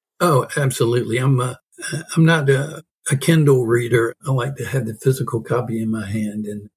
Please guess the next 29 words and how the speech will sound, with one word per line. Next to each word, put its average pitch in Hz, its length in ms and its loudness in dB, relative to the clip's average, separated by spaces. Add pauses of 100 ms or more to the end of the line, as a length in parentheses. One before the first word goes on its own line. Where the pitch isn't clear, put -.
I - 60 -12
think 120 320 0
I 107 220 0
was 113 280 -6
very 131 240 6
lucky 123 360 2
to 107 100 -8
find 110 340 -4
someone 110 320 -4
who 120 160 -4
made 110 320 -2
a 107 60 0
great 113 320 0
cover 110 340 2
for 98 300 -6
it. - 80 -8
And 123 180 -6 (200)
not, 127 180 4
not 131 200 6
that 135 100 4
you 131 120 0
should 110 220 -2
judge 123 320 4
a 117 40 -2
book 113 240 0
by 107 360 -6
its 131 160 -2
cover, 110 320 -2
but, 110 220 -6